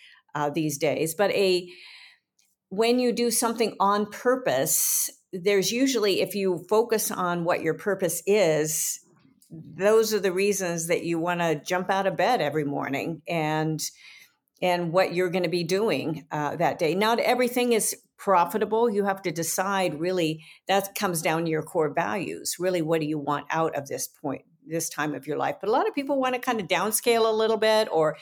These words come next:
not work as much. I've made the decisions to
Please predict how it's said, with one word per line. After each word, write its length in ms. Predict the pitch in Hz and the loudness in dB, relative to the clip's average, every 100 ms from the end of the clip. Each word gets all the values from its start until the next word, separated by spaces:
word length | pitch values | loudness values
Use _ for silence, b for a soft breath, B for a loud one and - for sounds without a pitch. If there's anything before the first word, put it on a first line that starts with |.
| B | B
not 240 | 208 208 196 | 0 2 4
work 180 | 196 196 | 2 2
as 140 | 180 | 0
much. 360 | 185 226 - - B B B | 0 0 -4 -8 B B B
I've 180 | - 190 | 0 0
made 220 | 202 185 | 2 0
the 60 | 180 | -2
decisions 720 | 175 160 185 165 190 226 - | -4 -2 -2 -2 -2 -2 -4
to 500 | - 185 170 170 165 | 0 0 2 2 -2